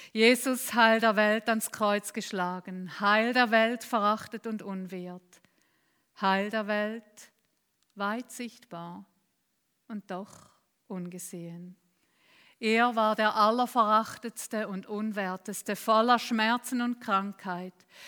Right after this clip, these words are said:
Er war so verachtet, dass man das Angesicht vor ihm verbarg. Das Volk und seine Führer haben das Vergnügen, Spott macht vor dem Kreuz nicht Halt.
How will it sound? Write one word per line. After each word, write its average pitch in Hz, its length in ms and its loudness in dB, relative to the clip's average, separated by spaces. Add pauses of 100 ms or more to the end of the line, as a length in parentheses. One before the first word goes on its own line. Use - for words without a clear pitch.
(160)
Er 226 240 2
war 208 220 4
so 233 380 -2
verachtet, 196 680 -4
dass 190 220 -10
man 196 100 -8
das 185 220 -12
Angesicht 196 760 -10
vor 202 260 -12
ihm 175 220 -12
verbarg. 160 540 -16 (2000)
Das - 160 -12
Volk 247 460 -6
und 180 100 -10
seine 185 260 -6
Führer 185 560 -10
haben 202 300 0
das 196 220 -6
Vergnügen, 208 680 -4 (300)
Spott 254 520 4
macht 226 300 -2
vor 202 140 -4
dem 208 160 -6
Kreuz 190 500 -4
nicht 190 280 -14
Halt. 170 500 -12